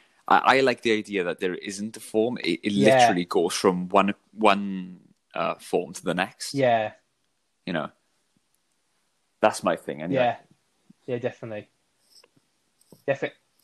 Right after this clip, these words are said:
Speaker 2: and, like, obviously, when
Speaker 1: Yeah.
Speaker 2: we, when you see the dog running and the people chasing it, you're kinda like, "Okay, what's, what is going on? Why are these two Nor-, uh, Norwegians chasing a,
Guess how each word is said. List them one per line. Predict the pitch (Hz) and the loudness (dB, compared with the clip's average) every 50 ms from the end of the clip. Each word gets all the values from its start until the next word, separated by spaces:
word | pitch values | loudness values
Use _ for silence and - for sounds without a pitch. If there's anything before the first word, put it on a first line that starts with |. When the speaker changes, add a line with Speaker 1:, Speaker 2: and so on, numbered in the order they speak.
| _ | _
Speaker 2:
and, | 147 147 147 143 | 4 4 4 6
like, | 135 131 131 135 - - - _ _ _ _ _ _ _ _ _ _ _ _ _ _ _ | 6 6 6 4 2 -6 -18 _ _ _ _ _ _ _ _ _ _ _ _ _ _ _
obviously, | 156 151 139 - - - 143 120 117 | 2 2 2 -4 -6 -4 -2 -2 -2
when | 117 113 131 110 | 2 4 6 6
Speaker 1:
Yeah. | 101 90 87 | 6 6 4
Speaker 2:
we, | 131 127 120 123 127 - _ _ _ _ _ _ _ _ _ _ _ _ _ _ _ _ _ | 2 0 -2 -6 -8 -10 _ _ _ _ _ _ _ _ _ _ _ _ _ _ _ _ _
when | 147 131 127 143 143 139 139 139 | -14 2 4 4 4 6 2 -2
you | 139 | -4
see | 139 - - | -6 -6 -4
the | 135 131 127 | -4 -4 -4
dog | - - 123 123 123 117 - 117 107 | -2 -2 -2 -2 -2 -4 -8 -14 -6
running | 113 120 117 110 104 101 101 - - 123 - _ _ _ _ _ _ _ _ _ - | -4 -4 -4 -4 -8 -12 -14 -14 -18 -20 -20 _ _ _ _ _ _ _ _ _ -8
and | - 123 113 | -8 -6 -6
the | 117 | -10
people | 113 _ 135 123 110 | -12 _ -8 -8 -8
chasing | - - - 120 113 110 - - 117 | -10 -8 -6 -6 -6 -6 -10 -12 -10
it, | 107 - 110 - - _ | -8 -8 -8 -10 -10 _
you're | - 131 | -8 -8
kinda | 127 - 139 135 127 | -2 0 0 2 2
like, | 123 123 120 117 120 - | 2 2 0 0 0 -2
"Okay, | 143 143 - - 123 113 107 107 107 107 - _ _ _ _ _ _ _ _ _ _ _ _ _ _ | -4 -4 -2 -2 -2 0 0 -2 -4 -6 -10 _ _ _ _ _ _ _ _ _ _ _ _ _ _
what's, | 123 127 135 135 - - - _ - - - - _ | 4 8 8 8 8 4 -10 _ -16 -16 -16 -16 _
what | 147 147 143 - | -2 -2 -2 -2
is | 143 131 | -2 -10
going | - - 143 131 120 120 117 117 | 0 2 2 2 2 0 -4 -2
on? | 113 107 101 107 110 104 104 101 - _ _ | -2 -2 -2 -2 -6 -8 -14 -20 -20 _ _
Why | 123 127 127 127 123 123 123 | 0 4 4 6 4 4 0
are | 120 | -4
these | 117 120 123 117 120 | -6 -6 -8 -8 -8
two | _ - - 127 120 | _ -12 -10 -10 -10
Nor-, | 120 117 120 117 117 120 - _ _ _ _ | -8 -8 -8 -10 -10 -12 -14 _ _ _ _
uh, | - 120 117 | -2 0 0
Norwegians | 113 113 117 110 110 117 113 110 110 127 113 110 107 104 - | -2 -4 -10 -8 -6 -6 -6 -6 -8 -10 -10 -10 -14 -20 -20
chasing | _ - 127 113 110 - - - 113 110 107 107 - | _ -8 -8 -8 -8 -8 -10 -12 -12 -12 -12 -16 -10
a, | - 117 110 110 107 107 104 101 | -6 -6 -6 -6 -6 -10 -12 -14